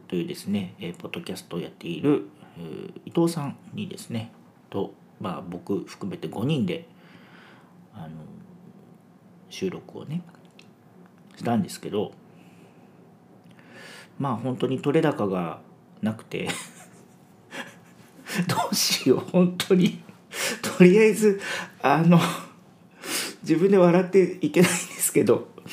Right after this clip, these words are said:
あの、マジで、なんか、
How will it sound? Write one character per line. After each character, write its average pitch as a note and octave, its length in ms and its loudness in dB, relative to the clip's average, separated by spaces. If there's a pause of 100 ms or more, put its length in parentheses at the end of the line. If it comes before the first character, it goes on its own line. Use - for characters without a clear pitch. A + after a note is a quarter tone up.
(640)
あ D3+ 60 4
の、 C3+ 340 0 (640)
マ F3 260 0
ジ E3 180 4
で、 A2+ 460 4 (800)
な C3 100 -4
ん C3 40 -12
か、 F2+ 320 -8